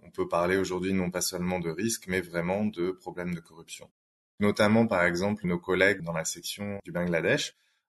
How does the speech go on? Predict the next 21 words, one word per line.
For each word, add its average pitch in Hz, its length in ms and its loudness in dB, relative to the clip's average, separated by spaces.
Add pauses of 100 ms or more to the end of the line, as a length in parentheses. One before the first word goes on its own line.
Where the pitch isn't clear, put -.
ont 95 80 -4
fait 104 260 0
une 95 100 2
étude 131 360 -2
et 127 80 2
ont 92 120 2
regardé 87 500 2
un, 98 180 0
un 85 40 -12
certain 95 320 -2
nombre 95 320 -2
de 85 120 -4
projets 95 760 -2
climatiques. 135 640 -2 (160)
Ils - 80 0
se 107 80 0
sont 98 220 2
aperçus, 92 440 0
en 120 80 2
fait, - 280 -2
que 101 280 0